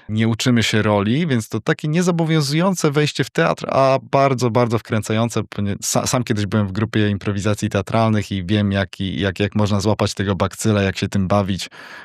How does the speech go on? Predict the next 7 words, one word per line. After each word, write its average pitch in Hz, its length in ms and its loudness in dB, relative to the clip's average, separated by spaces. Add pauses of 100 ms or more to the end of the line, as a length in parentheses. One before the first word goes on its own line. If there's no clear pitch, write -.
przy - 120 0
okazji 113 300 0
poznać 110 400 0 (100)
bardzo 113 440 0 (240)
fajnych, 135 400 0
ciekawych 113 380 -2
ludzi. 107 380 0